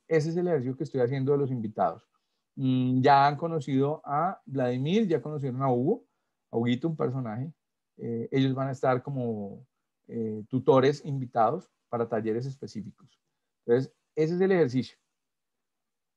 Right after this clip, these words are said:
Que termines anticipándote a situaciones, ventas. Bueno, tú ya sabes qué significa ventas, ¿no?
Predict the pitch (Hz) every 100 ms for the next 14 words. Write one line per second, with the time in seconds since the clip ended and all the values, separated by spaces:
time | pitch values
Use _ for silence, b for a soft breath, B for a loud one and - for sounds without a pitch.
0 | _ _ _ _ _ _ - 123 120 123
1 | 135 151 156 156 127 - 117 123 131 165
2 | - 123 120 107 107 127 113 98 120 113
3 | 98 107 _ _ _ _ _ _ _ -
4 | 139 147 139 113 104 - _ _ _ -
5 | 185 226 240 233 240 240 233 160 139 175
6 | 190 151 120 104 117